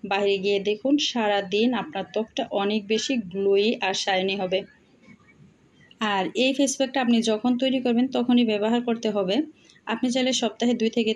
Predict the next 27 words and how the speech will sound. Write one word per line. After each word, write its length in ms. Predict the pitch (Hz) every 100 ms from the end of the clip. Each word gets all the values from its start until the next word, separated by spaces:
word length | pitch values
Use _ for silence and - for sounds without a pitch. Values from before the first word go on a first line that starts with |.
| -
তিন 160 | 220 208
দিন 160 | 220 233
বা 140 | 202 196
প্রতিদিনও 480 | - 262 277 254 254
ব্যবহার 340 | 233 208 202 226
করতে 280 | 226 233 240
পারেন। 320 | 214 190 202 311 - _ _ _ _ _ - -
আর 180 | 196 190 -
সকালবেলা 440 | 233 233 262 269 277
যদি 200 | 262 247
এই 100 | 262
face 140 | 247 240
প্যাকটা 240 | - 240 240
ব্যবহার 340 | 208 214 233
করতে 240 | 233 226 226
পারেন, 280 | 208 196 208 202
দেখবেন 280 | 202 202
সারাদিন 560 | 196 - 196 202 202 262 -
আপনার 280 | 190 202 190
স্কিনটা 400 | 196 - 220 226 -
অনেক 240 | 220 214 202
বেশি 260 | 226 269 403 554 - - - - 196
glowing 300 | 208 202 196 196
করছে। 300 | 196 196 196
তো 120 | 196 247
আশা 240 | 240 254
করি 180 | 247 277